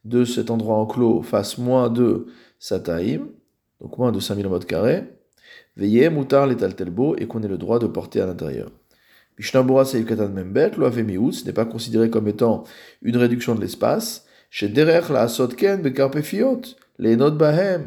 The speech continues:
Veleshev Tartehem, Batzel, parce que c'est l'habitude de planter des arbres dans ce genre d'endroit, pour pouvoir profiter des arbres,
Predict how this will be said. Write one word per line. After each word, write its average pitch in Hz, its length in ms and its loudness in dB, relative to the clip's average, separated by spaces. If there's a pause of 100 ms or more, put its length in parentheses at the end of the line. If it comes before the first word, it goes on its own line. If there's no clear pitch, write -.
Veleshev 113 480 0
Tartehem, 120 640 0 (260)
Batzel, 151 540 0 (260)
parce - 180 -6
que 127 100 -4
c'est 117 120 2
l'habitude 127 480 2
de 143 80 2
planter 127 560 0 (400)
des 123 300 2
arbres 113 300 2
dans 117 120 -2
ce 123 140 -4
genre 113 180 2
d'endroit, 117 560 -4 (320)
pour 120 140 -6
pouvoir 120 280 2
profiter 113 460 0
des 127 220 2
arbres, 135 380 2